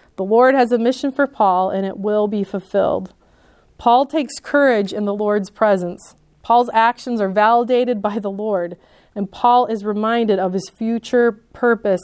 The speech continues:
and protection, for he is to testify of Jesus in Rome. So preaching the gospel brings suffering, and suffering yields to comfort from the Lord.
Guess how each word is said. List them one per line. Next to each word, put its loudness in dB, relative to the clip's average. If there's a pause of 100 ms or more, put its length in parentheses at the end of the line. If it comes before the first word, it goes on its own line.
and -4
protection, -4
for -6
he 0
is 0
to -6
testify -2
of -4
Jesus -6
in -4
Rome. -6 (1300)
So -6
preaching 2
the 2
gospel 0
brings -6
suffering, -2
and -6 (140)
suffering -2
yields -4
to -10
comfort -2
from -4
the -4
Lord. -6